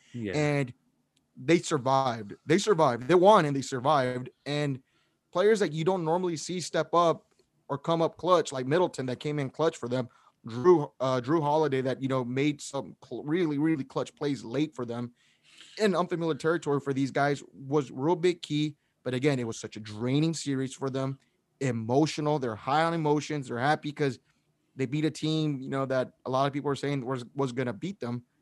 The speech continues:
Speaker 2: And a lot of people were picking for them to go to the finals. I think they were just so high on emotions. They went into game one and they, they came out flat in that sense where,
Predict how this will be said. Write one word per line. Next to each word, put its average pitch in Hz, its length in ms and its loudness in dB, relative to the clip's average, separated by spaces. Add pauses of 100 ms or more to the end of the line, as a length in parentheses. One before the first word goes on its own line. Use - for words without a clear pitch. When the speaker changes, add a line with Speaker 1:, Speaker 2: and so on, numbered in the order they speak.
(260)
Speaker 2:
And 208 220 4
a 151 160 0
lot 143 160 2
of 139 40 -4
people 143 180 -6
were 139 100 0
picking 165 340 -2
for 135 100 -6
them 143 140 -4
to 135 60 -4
go 143 160 2
to 131 80 -4
the 107 100 -10
finals. 135 500 -4 (1080)
I 135 100 -2
think 151 200 0
they 143 60 2
were 139 80 2
just 123 220 -8
so 131 140 -2
high 143 120 -2
on 143 80 -2
emotions. 135 540 -4 (420)
They 117 140 -8
went 131 240 -2
into 139 140 -2
game 135 240 0
one 131 340 0 (160)
and 110 400 -6
they, 120 140 -4
they 120 180 -6
came 127 220 -6
out 123 160 -4
flat 135 200 2
in 123 80 -4
that 120 140 -4
sense 127 340 -6
where, 117 300 -4